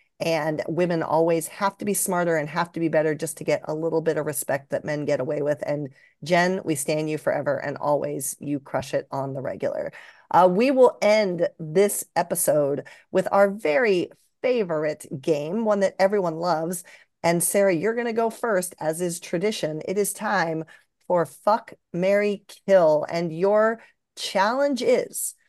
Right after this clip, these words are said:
to F M K the top three teams in the N H L standings: Winnipeg, Vancouver, and Boston.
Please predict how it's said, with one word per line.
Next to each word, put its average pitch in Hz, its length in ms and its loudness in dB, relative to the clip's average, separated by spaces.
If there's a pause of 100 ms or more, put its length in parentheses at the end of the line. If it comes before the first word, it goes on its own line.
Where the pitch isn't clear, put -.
(220)
to 185 220 -2
F 196 180 0
M 302 200 0
K 202 580 -2 (500)
the 165 140 2
top - 540 -2 (440)
three 254 320 0
teams 277 760 -2 (420)
in 262 120 -2
the 269 140 -2
N 165 160 -4
H 175 200 -2
L 202 120 4
standings: 196 720 -4 (160)
Winnipeg, 208 800 2 (380)
Vancouver, 190 920 2 (420)
and 185 440 0 (160)
Boston. - 760 -4